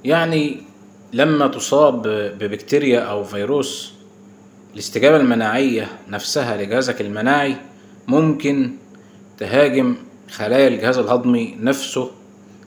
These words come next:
مسببة التهاب القولون التقرحي. كمان يبدو إن الوراثة بتلعب دور في الإصابة بالتهاب القولون التقرحي،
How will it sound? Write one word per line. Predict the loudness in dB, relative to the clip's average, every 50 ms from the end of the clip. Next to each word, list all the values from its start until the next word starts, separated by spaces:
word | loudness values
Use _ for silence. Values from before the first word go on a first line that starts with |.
| -18
مسببة | -16 -12 -8 -6 -6 -2 -2 0 2 4 4 2 2 -2
التهاب | -6 -12 -12 -8 -2 0 0 2 0 0 -4
القولون | -10 -16 -16 -14 -12 -12 -10 -8 -4 -2 -2 -2 -2 -2 -6 -8 -12
التقرحي. | -14 -14 -14 -12 -6 -6 -4 -4 -4 -8 -10 -14 -18 -20 -20 -20 -20 -20 -6
كمان | -2 0 2 2 4
يبدو | 4 4 2 2 2 2 2 4 2 2
إن | 2 0 0
الوراثة | 0 0 0 2 4 4 4 4 4 0 0 0
بتلعب | 0 0 0 2 0 0 -2 -4
دور | -4 0 2 2 2 2 2 0 -4
في | -8 -6 -2 0 0 0 0 -2 -4 -6
الإصابة | -8 -10 -10 -4 0 0 2 2 4 4 2 2
بالتهاب | 2 0 -4 -8 -8 -4 -2 0 0 0 -2 -6
القولون | -14 -16 -12 -10 -10 -8 -6 -4 -2 0 2 2 0 0 -2 -6 -12
التقرحي، | -18 -16 -16 -16 -12 -10 -10 -8 -6 -6 -6 -4 -4 -6 -6